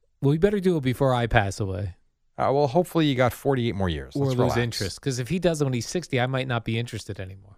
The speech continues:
Speaker 1: I'm
Speaker 2: You might
Speaker 1: interested
Speaker 2: not be.
Speaker 1: now.
Speaker 2: Of course, if we had had this conversation ten years ago, you might not have been interested.
Speaker 1: Mm, no, I was, still would have been interested, I think.
Speaker 2: You still might be in ten years.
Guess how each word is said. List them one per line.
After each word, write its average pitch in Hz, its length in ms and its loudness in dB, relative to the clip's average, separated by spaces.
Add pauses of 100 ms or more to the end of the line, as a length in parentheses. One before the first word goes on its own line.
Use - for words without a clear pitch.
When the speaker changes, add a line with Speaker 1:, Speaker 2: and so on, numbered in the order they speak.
(140)
Speaker 1:
I'm 123 120 -6
Speaker 2:
You 139 100 0
might 117 80 -2
Speaker 1:
interested 139 100 0
Speaker 2:
not 196 160 6
be. 110 60 4
Speaker 1:
now. 110 320 -2 (500)
Speaker 2:
Of - 100 -20
course, 131 260 2
if 110 100 0
we 117 180 4
had 107 60 6
had 104 120 2
this - 120 -8
conversation 101 440 0
ten 113 200 0
years 135 180 4
ago, 107 80 0
you 87 100 -2
might 82 140 -6
not 85 100 -4
have 80 60 -6
been 80 80 -6
interested. - 500 -10 (460)
Speaker 1:
Mm, 160 460 -8 (680)
no, 180 200 -2
I 180 100 0
was, 190 160 -6
still 208 240 -4
would 190 160 -2
have 170 40 -8
been 170 120 -2
interested, 151 440 -6
I 98 100 -4
think. 95 280 -14
Speaker 2:
You 165 200 -6
still - 180 0
might 160 180 6
be 127 120 -2
in 120 80 0
ten 104 180 0
years. 71 340 -8